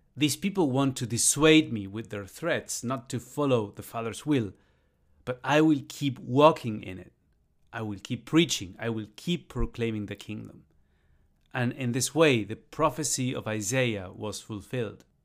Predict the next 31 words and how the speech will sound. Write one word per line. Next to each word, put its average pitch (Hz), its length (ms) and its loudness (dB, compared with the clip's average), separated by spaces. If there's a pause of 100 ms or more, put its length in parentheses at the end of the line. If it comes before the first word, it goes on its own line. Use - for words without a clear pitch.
(1300)
Notice 196 400 4
also 160 440 2
where 147 420 2
Jesus 147 420 -4
allowed 127 440 2
his 110 200 -8
mind 120 460 0
to 110 160 -10
settle. 104 540 -2 (600)
He - 140 -12
didn't 196 300 2
spend 147 420 2
too 151 140 -4
much 135 320 -2
time 127 340 2
thinking 135 540 0
about 107 260 -4
the 98 80 -10
Pharisees 123 840 -4
and 98 160 -10
what 101 140 -8
they 113 100 -2
would 101 180 -8
say, 110 460 -2 (480)
or 135 120 2
about 120 280 2
the 107 80 -8
danger 123 480 0
he 104 120 -8
was 104 300 -4
in. 98 380 -6